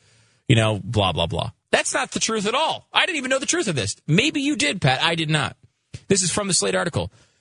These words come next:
Uh, "When we stop using the name Redskins, hardly anyone will notice, but it also will repre-, uh, represent no great sacrifice to us s-, for, uh, for us to stop using the word. It's easy enough to sub-, substitute Washington or Washington's N F L team, blah, blah, blah." But this is what I didn't know.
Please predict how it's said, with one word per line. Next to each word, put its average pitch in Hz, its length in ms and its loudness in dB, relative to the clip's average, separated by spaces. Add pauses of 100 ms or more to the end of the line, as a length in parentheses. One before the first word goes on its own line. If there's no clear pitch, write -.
(220)
Uh, 147 140 4
"When 190 140 -2
we 196 60 -2
stop 247 240 -2
using 208 220 -2
the 196 60 -2
name 185 180 0
Redskins, 156 360 0
hardly 156 280 4
anyone 147 240 2
will 139 100 2
notice, 143 320 2
but 123 140 2
it 127 80 2
also 156 300 2
will 143 100 2
repre-, 127 480 2
uh, 104 260 2
represent 117 440 2
no 151 160 4
great 143 240 0
sacrifice 98 600 2
to - 120 0
us 107 280 2
s-, - 180 -2 (120)
for, - 300 2
uh, 95 180 4
for 98 160 -2
us 110 140 0
to 101 100 2
stop 104 300 0
using 104 260 4
the 87 60 2
word. 82 260 2
It's - 140 0
easy 101 200 4
enough 92 200 4
to 95 100 2
sub-, - 300 0
substitute 92 420 0
Washington 90 440 2
or 90 60 2
Washington's 90 520 2
N 90 100 2
F 92 140 2
L 92 100 2
team, 92 240 0
blah, - 220 2
blah, - 160 0
blah." - 220 2 (840)
But 160 120 8
this 233 160 2
is 165 60 0
what 156 120 2
I 151 60 0
didn't 147 200 0
know. 175 220 0